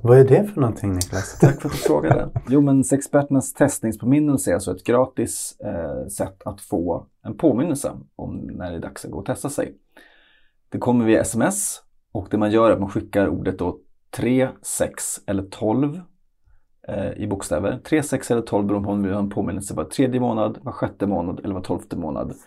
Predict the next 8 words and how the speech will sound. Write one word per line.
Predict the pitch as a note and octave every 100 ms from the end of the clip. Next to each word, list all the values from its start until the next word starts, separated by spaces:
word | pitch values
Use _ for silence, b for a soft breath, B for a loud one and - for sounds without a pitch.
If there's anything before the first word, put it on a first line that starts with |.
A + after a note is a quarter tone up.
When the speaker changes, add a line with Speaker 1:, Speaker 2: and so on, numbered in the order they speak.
| b b b
Speaker 2:
Och | A#2+
du |
skickar | A#2+ C3 A#2+
det | G2
till | G2
kortnumret | G#2+ G2+ G2 E2 F#2 -
sjuttioett | - - G2+ - - - - _ -
hundraelva. | G2 G2+ F2+ F2+ G2+